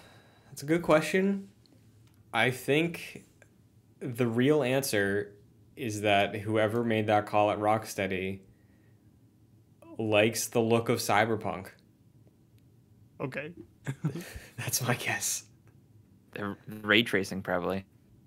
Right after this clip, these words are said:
Speaker 3: Everything was wet in that game. They needed those reflections.
Speaker 2: Yeah.
Speaker 1: Yeah. I mean, speaking of, there was a, I think that on that NVIDIA leak, there was some, like, Arkham Knight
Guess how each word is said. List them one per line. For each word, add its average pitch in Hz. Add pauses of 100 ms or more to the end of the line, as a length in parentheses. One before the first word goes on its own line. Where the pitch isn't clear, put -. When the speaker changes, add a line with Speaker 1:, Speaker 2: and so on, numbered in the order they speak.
(140)
Speaker 3:
Everything 147
was 123
wet 104
in 101
that 92
game. 87
They 87
needed 92
those 90
reflections. - (640)
Speaker 2:
Yeah. 135 (840)
Speaker 1:
Yeah. 117 (100)
I 127
mean, 127
speaking 185
of, 139
there 139
was 135
a, 123
I 117
think 156
that 143
on 117
that 107
NVIDIA 107
leak, 101
there 101
was 101
some, 98
like, 95 (580)
Arkham 110
Knight 104